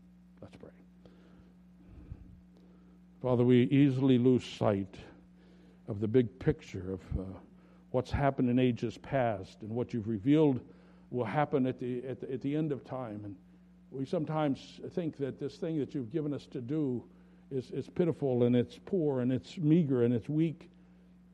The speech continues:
and it, and it's going nowhere. So, Father, give us, uh, eyes to see what you've done in the past and what you've promised for the future.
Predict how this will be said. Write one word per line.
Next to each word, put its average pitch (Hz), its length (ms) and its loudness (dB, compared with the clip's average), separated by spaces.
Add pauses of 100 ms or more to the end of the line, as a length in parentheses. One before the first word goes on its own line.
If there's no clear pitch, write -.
and 135 120 -6
it, 135 140 -6
and 139 120 -2
it's 135 120 -6
going 151 240 -4
nowhere. 120 420 -6 (800)
So, - 140 -16
Father, 139 480 -4
give 156 160 -4
us, - 220 -10
uh, 123 240 -12
eyes 135 360 -6
to - 80 -16
see 123 300 -10 (800)
what - 160 -14
you've 127 100 -8
done 156 200 -2
in 147 80 0
the 143 60 0
past 117 480 -10
and 110 100 -14
what 131 180 -12
you've 123 120 -10
promised 147 360 -6
for 127 60 -18
the 107 120 -14
future. - 300 -14